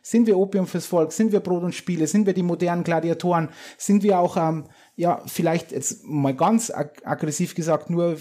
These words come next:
äh, ein politisches Vehikel, ja, um, um, um von anderen Dingen abzulenken jetzt, äh, oder weiß ich nicht, was sind wir, Maximilian? Sag mir, was wir sind, Maximilian, ich will es wissen.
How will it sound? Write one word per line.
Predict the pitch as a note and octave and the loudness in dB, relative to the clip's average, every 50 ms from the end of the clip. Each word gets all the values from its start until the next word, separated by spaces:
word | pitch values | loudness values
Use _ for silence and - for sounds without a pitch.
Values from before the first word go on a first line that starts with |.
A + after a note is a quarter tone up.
| D3+ | -8
äh, | - | -6
ein | - D#3 D3+ - - - C3 | -2 -2 -2 -2 -2 -4 -4
politisches | - E3+ E3+ F#3 F#3+ - F#3+ - F#3 E3 D3+ D#3+ | -2 0 0 0 0 0 -2 -2 -2 -4 -2 -2
Vehikel, | E3 D#3+ G#3+ A#3 A#3 - A2+ A#2 A2+ - _ _ _ - _ _ _ - | 0 2 2 2 2 -2 -6 -6 -6 -10 _ _ _ -20 _ _ _ -6
ja, | - D3+ E3+ | -2 -2 0
um, | - - F3 D#3+ D#3+ D#3+ - | 0 0 0 0 0 -2 -2
um, | - - G3 G3+ G3 F#3 E3+ - - _ _ _ _ - | 0 2 4 6 6 4 2 -2 -6 _ _ _ _ -2
um | F#3 F#3 F#3 F3+ F3 | 2 2 2 2 0
von | - - F3 D#3+ | 0 -2 -2 0
anderen | A#2+ E3+ F3+ F3+ F3 F3 | 2 2 2 2 0 0
Dingen | F3 F#3+ F3 E3+ | 0 0 0 2
abzulenken | E3 G3 F#3+ - - G#3+ F3+ D#3 C#3 C3 - B2 B2 A#2 | 2 0 0 0 -2 2 2 2 2 0 -2 -2 -2 0
jetzt, | C3+ C3+ - - D#3 | -2 -2 -2 -2 -2
äh, | C3+ B2 B2+ - - | -2 -2 -2 -8 -6
oder | - C#3+ C#3+ C3+ A2+ G2 A#2 - | -6 -2 0 0 -2 -2 -4 -2
weiß | C#3 F#3+ F3+ | -2 -2 0
ich | D#3+ | -2
nicht, | C3 A#2+ C#3 | -4 -2 -2
was | C#3+ C#3+ | -4 0
sind | - G3+ F#3+ - | 0 0 2 2
wir, | B2+ A2+ A#2 - - _ _ _ _ _ _ _ _ _ | 0 -2 -4 -8 -20 _ _ _ _ _ _ _ _ _
Maximilian? | - C#3 C3 C3 - C3 B2+ A#2+ A#2 A#2 A#2 - _ _ _ _ _ _ _ _ _ _ _ _ _ _ _ _ _ | -4 -4 -4 -2 0 0 2 2 0 -2 -4 -8 _ _ _ _ _ _ _ _ _ _ _ _ _ _ _ _ _
Sag | - - F3+ G3 G#3 | -2 2 2 4 6
mir, | G#3+ A3 G3+ G3 | 6 6 6 6
was | G#3+ G3+ G#3 A#3 | 4 4 4 4
wir | A3+ G#3+ | 2 4
sind, | - G#3+ A3+ C4+ C4 A#3 | 6 4 4 4 4 4
Maximilian, | F#3+ F3+ - - - F#3 F3+ E3+ E3+ | 0 0 0 0 0 0 2 2 0
ich | E3 - F#3 | 0 -2 0
will | F#3+ A3+ | 2 2
es | G#3+ F#3+ F#3 F#3+ | 2 2 2 2
wissen. | A3 A3+ A#3 - D#3 C3+ - _ _ | 0 0 0 -2 -8 -10 -10 _ _